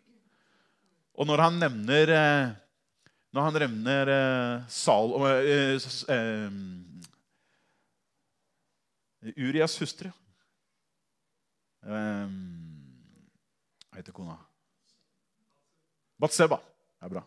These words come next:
Det er bare sånn, en liten sånn quiz. <laughs>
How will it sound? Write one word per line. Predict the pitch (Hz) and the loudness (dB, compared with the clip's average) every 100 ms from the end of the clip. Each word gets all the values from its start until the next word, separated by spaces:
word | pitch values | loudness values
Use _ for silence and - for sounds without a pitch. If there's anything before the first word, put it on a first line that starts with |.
| _ _ _ _ - | _ _ _ _ -8
Det | |
er | |
bare | 110 107 | -4 -2
sånn, | 110 | -2
en | 113 | -4
liten | 98 107 | -6 -10
sånn | 98 92 92 87 82 _ | -10 -8 -10 -12 -16 _
quiz. | - 92 - - - - - - - - - - - - | -16 -10 -10 -12 -16 -20 -20 -18 -18 -20 -20 -20 -18 -12
<laughs> | - 185 - 175 175 - 156 - - - | -2 0 2 2 2 0 -2 -6 -10 -12